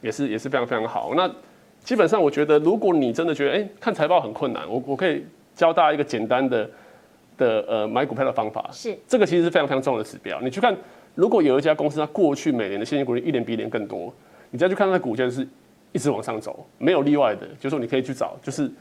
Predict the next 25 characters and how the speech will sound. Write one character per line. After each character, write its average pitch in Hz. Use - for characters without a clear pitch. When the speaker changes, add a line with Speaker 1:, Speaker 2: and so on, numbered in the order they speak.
Speaker 2:
两 254
个 269
要 302
配 302
起 196
来， -
对 233
不 160
对？ 233
Speaker 1:
对， -
就 226
是 226
说 226
基 254
本 170
上 180
你 139
看 180
它 180
现 180
金 170
股 135
利， 131
你 123
看 117